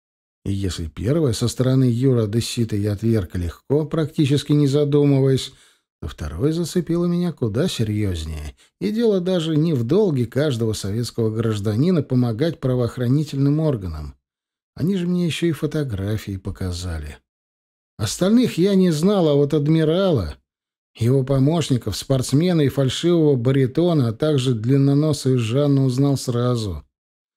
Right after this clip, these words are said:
Они явно не были хорошими людьми, но они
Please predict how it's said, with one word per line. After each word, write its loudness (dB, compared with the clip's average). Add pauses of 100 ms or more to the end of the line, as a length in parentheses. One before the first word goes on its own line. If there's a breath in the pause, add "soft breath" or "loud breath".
(420)
Они 0
явно 2
не 2
были -4
хорошими -6
людьми, 0 (320 loud breath)
но -2
они 2